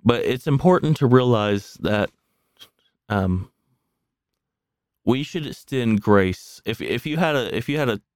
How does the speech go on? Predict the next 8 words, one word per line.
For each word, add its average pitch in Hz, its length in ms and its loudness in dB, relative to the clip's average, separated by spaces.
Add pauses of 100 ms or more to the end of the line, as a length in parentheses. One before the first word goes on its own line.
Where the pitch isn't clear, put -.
(160)
a - 60 -10
tipping 98 440 -6
scale, 85 440 -6 (400)
right, 90 180 -4 (220)
a 104 40 -8
legal 107 260 -2
tipping 90 400 -6
scale, 85 340 -8